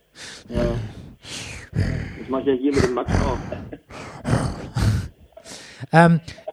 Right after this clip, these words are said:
Speaker 2: ich wollte noch sagen, dass, äh, das natürlich völlig klar ist, dass, äh, der H S V nie und nimmer gegen Augsburg, ähm, gewinnen kann. Das
Speaker 1: Nee, das
Speaker 2: ist
Speaker 1: war
Speaker 2: ja, das ist ja ein,
Speaker 1: klar.
Speaker 2: das ist ja ein Klassenunterschied.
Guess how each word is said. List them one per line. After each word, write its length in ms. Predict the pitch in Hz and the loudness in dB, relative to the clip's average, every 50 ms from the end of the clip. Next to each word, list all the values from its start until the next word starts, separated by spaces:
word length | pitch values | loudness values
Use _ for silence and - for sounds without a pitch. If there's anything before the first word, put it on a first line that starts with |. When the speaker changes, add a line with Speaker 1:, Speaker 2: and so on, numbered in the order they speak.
| - _ | -2 _
Speaker 2:
ich 120 | - 165 - | 6 10 10
wollte 180 | 226 214 220 | 12 12 12
noch 60 | 214 | 12
sagen, 220 | 180 175 180 196 196 | 12 12 12 12 12
dass, 220 | 190 180 - - - | 10 8 8 6 4
äh, 160 | 160 160 160 | 6 6 6
das 120 | 151 139 | 6 6
natürlich 240 | 160 156 - 170 - | 6 8 8 6 6
völlig 180 | - 170 156 - | 6 4 4 6
klar 200 | - 156 165 175 | 6 6 8 6
ist, 120 | 165 - | 6 4
dass, 200 | 151 135 - - | 2 2 2 -4
äh, 280 | - - - 151 143 139 | -10 -12 -10 -8 -2 0
der 140 | 131 127 | 2 2
H 80 | 131 139 | 4 2
S 80 | 143 - | 2 2
V 140 | - 147 139 | 2 4 8
nie 140 | 151 165 175 | 8 8 10
und 60 | 175 | 10
nimmer 160 | 165 160 151 | 8 8 6
gegen 140 | 139 135 127 | 4 2 2
Augsburg, 560 | 127 135 151 - - - - 120 113 107 - - | 2 2 2 2 2 2 4 4 4 2 -2 -4
ähm, 300 | 113 107 107 104 98 87 - _ _ _ _ _ _ _ _ _ _ _ _ _ _ _ _ _ _ - - - _ | -2 -2 -2 -2 -4 -6 -10 _ _ _ _ _ _ _ _ _ _ _ _ _ _ _ _ _ _ -14 -14 -4 _
gewinnen 240 | - 123 127 123 117 | 4 4 4 4 2
kann. 240 | - 104 98 92 - _ _ _ _ _ _ - - - _ _ _ _ _ - | 0 -4 -4 -4 -8 _ _ _ _ _ _ -20 -20 -20 _ _ _ _ _ 0
Das 220 | - 113 107 107 | 2 2 2 2
Speaker 1:
Nee, 80 | - - | 2 0
das 100 | 165 143 | 2 6
Speaker 2:
ist 60 | 131 | 6
Speaker 1:
war 80 | 151 139 | 6 6
Speaker 2:
ja, 80 | 131 | 8
das 120 | 127 139 117 | 6 6 6
ist 40 | |
ja 80 | 143 143 | 6 6
ein, 60 | 139 | 4
Speaker 1:
klar. 120 | 127 - - | 2 2 2
Speaker 2:
das 80 | 143 | 4
ist 60 | 139 | 4
ja 80 | 147 147 | 6 4
ein 40 | 135 | 4
Klassenunterschied. 720 | - - 170 170 - 160 131 117 - 98 - - - 98 | 4 4 4 6 6 4 4 4 2 -2 -2 -4 -6 -4